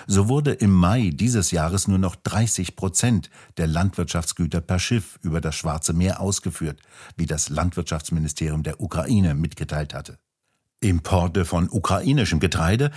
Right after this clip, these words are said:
sorgen seit einiger Zeit bei europäischen Bauern für Empörung.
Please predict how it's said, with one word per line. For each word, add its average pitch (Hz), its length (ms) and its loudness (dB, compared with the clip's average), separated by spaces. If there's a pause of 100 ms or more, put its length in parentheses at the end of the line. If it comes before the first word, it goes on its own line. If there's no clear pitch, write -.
(180)
sorgen 123 360 2
seit 113 240 -2
einiger 107 360 2
Zeit 92 240 -2
bei 85 200 -2
europäischen 92 760 0
Bauern 80 340 2
für 95 160 -2
Empörung. 95 720 -2